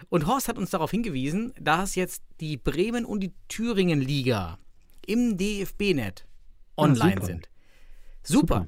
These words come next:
Speaker 1: Ja, es sind ja aus dem Nichts fünf Teams in Bremen, waren's fünf, sechs? Ja, irgendwie fünf, sechs Teams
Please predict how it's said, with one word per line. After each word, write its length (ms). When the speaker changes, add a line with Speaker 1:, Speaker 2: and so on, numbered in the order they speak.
Speaker 1:
Ja, 240
es 220
sind 100
ja 200
aus 280
dem 180
Nichts 480
fünf 360
Teams 240
in 140
Bremen, 540
waren's 160
fünf, 160
sechs? 340
Ja, 140
irgendwie 220
fünf, 160
sechs 180
Teams 300